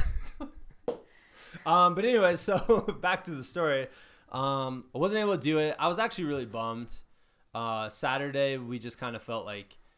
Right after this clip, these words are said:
all of the plans we had set, like, none of 'em came through. It was one of those days. A mulligan day.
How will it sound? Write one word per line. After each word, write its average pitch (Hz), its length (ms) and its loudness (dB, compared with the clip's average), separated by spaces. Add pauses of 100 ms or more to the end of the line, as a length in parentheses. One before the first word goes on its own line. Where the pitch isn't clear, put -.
(140)
all 120 200 -2
of 123 80 -8
the 127 180 -4
plans 113 500 -8
we 110 120 -10
had 101 140 -12
set, 101 400 -12
like, 101 220 -14
none 98 200 -12
of 98 100 -14
'em 101 160 -12
came 98 260 -16
through. 104 320 -12
It 85 40 -16
was 98 140 -20
one 95 140 -14
of 87 60 -20
those 90 220 -18
days. 104 480 -14
A 113 60 -10
mulligan 117 500 -6
day. 123 260 -6